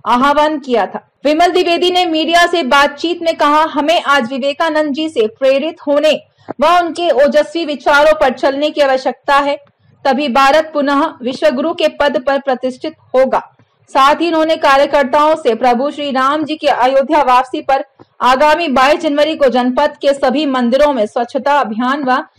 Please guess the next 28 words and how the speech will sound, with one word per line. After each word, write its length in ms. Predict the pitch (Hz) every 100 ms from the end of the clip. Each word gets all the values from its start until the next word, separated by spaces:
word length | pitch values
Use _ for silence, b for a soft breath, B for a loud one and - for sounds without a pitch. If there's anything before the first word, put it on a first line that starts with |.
| b _
दीपोत्सव 760 | 247 269 285 311 311 339 330 311
व 60 | 294
धार्मिक 520 | 220 262 262 311 320 233
आयोजन 420 | 240 247 262 233
करने 340 | 240 240 269
का 140 | 285 277
आग्रह 320 | 233 208 240
किया। 420 | 240 233 226 285 _ _ _ _
साथ 300 | - 302 311 320 -
आम 240 | 285 320
जनमानस 600 | 339 330 285 285 330 339
से 100 | 349
अपने 280 | 294 294 302
अपने 300 | 311 311 311
घरों 600 | 233 247 285 302 285 240
व 60 | 233
आसपास 800 | 269 240 269 302 320 302 311 - _ _ _ -
के 100 | 262
मंदिरों 460 | 262 254 302 311
में 120 | 262
श्री 240 | 208 254 254
राम 320 | 247 269 254
ज्योति 340 | 247 254 294
जलाकर 520 | 233 247 247 269 277 262
घरों 340 | - 247 277
व 100 | 277
मंदिरों 420 | 254 247 226 262
को 140 | 269